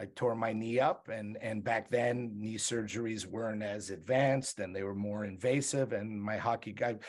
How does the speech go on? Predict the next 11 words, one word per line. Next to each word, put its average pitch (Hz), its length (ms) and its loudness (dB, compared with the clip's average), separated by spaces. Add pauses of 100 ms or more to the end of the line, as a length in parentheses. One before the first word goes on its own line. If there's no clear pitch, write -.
(200)
career, 120 320 4
I 117 80 6
was, 107 220 -4
I 110 180 0
had 123 180 4
scholarships 113 600 2
to - 60 -12
go - 120 2
to 104 60 0
Bowling 113 400 -2
Green, 135 480 2